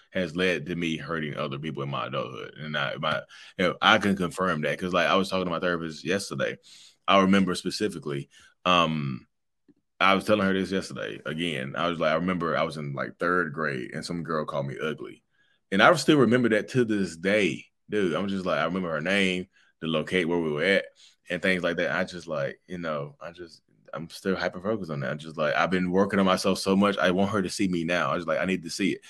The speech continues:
But I started talk-, I started talking, I was like, "What if she," I, I told my therapist, like, "What if she's dead though?"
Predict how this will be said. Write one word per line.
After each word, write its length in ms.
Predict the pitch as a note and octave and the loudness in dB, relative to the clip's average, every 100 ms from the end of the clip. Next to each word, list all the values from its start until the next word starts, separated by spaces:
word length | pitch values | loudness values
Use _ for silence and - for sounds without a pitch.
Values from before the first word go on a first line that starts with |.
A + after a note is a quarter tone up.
| - - _ - | -20 -20 _ 2
But 160 | G2 | 8
I 120 | A2 A2+ | 10 10
started 200 | A#2+ - | 8 8
talk-, 160 | D3 - | 6 6
I 80 | A2 | 6
started 180 | A2+ A2 | 6 4
talking, 340 | C#3 A2+ G#2+ - | 4 6 4 2
I 40 | |
was 80 | A#2 | 2
like, 180 | F2+ C#2 _ _ _ _ _ - | 2 0 _ _ _ _ _ 2
"What 160 | D3 | 6
if 80 | G3 | 6
she," 200 | - C#3+ | 4 6
I, 180 | B2 A2+ | 6 6
I 240 | A2 - | 4 4
told 160 | A#2 C3 | 6 6
my 80 | G#2+ | 6
therapist, 260 | B2 A2+ | 4 4
like, 100 | G#2 | 2
"What 140 | F#2+ F3+ | 2 0
if 80 | G3 | 0
she's 180 | F#3+ D3 | -2 0
dead 360 | G2+ D3 A#2 | 0 0 -2
though?" 160 | - | -4